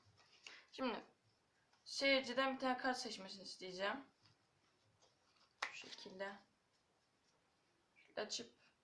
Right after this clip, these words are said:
hangisi olsun? Şu olsun. Şu numaranın performansına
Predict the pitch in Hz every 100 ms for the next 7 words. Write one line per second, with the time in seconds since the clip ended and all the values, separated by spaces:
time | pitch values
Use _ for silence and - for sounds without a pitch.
0 | _ - - 196 - - 220 226 - -
1 | _ _ _ - - 247 202 175 - 196
2 | 220 - _ _ _ _ _ _ _ -
3 | - _ _ - - _ _ _ _ _
4 | _ _ _ _ _ _ _ _ _ _
5 | - _ _ _ _ _ _ - - _
6 | - - 214 214 208 202 202 226 202 -
7 | 202 202 196 196 247